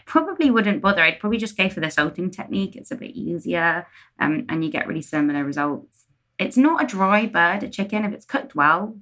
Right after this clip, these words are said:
it's a moist thing. Like, it should not be dry.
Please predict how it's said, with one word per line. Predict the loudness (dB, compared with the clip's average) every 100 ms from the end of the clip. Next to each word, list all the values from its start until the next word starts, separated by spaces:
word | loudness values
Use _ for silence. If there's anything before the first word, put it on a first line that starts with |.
| _ _
it's | -2 -2
a | -2
moist | -2 -2 -4 -12 -14
thing. | -4 0 0 -2 -2
Like, | -4 -4
it | -6
should | -4 -2
not | -2 -4
be | -6 0
dry. | 2 2 0